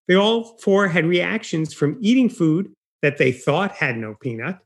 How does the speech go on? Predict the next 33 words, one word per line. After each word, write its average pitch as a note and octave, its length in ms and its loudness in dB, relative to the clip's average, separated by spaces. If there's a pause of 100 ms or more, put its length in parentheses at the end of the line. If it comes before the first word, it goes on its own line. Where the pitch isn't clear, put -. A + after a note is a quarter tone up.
(240)
and F3+ 180 2
all A#3 280 2
four A#3 380 2
died F#3 560 -4 (240)
despite F#3+ 520 -2
intensive E3+ 560 -4
medical D3+ 380 -2
treatment. - 460 -2 (300)
The E3+ 100 4
reports G#3+ 440 0
themselves F#3 840 -2 (260)
were D3+ 100 4
frightening C#4 500 0
enough, A#3 580 -2 (260)
but E3 180 -2
people C#4 300 4
were F3+ 220 2
also F#3+ 420 2
worried D3+ 400 0
by D3 160 0
the E3 140 0
implication E3+ 640 0
that B2+ 160 -2
if C#3 180 -6
you D#3 160 2
are G3+ 200 2
allergic A3+ 420 0
to A3+ 80 0
peanut, A3+ 400 -2 (120)
even D3+ 300 0
if F#3 140 -2
you're A3+ 100 4
careful, A#3+ 520 -2